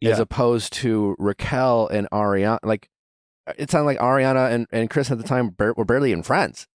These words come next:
Speaker 2: Right.
Speaker 1: You
Speaker 2: They
Speaker 1: know?
Speaker 2: weren't at all. Yeah.
Speaker 1: And so, yeah, just, like, for Tom to not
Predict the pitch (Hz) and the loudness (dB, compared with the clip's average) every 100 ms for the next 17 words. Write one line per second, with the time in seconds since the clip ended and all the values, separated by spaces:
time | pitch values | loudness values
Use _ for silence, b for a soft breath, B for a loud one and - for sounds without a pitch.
0 | - 143 95 - - 131 110 123 107 113 | 2 4 4 0 2 6 6 6 6 4
1 | 73 101 110 - - - 127 123 - 135 | 4 0 0 -2 -4 2 2 2 2 4
2 | 135 127 117 104 _ _ 160 185 107 127 | 4 4 2 -2 _ _ 2 4 4 0
3 | 127 - 120 - 123 - - 135 143 131 | -2 -2 -2 0 -4 -4 -4 0 0 -2
4 | 110 107 110 117 113 - | -4 0 2 2 2 -2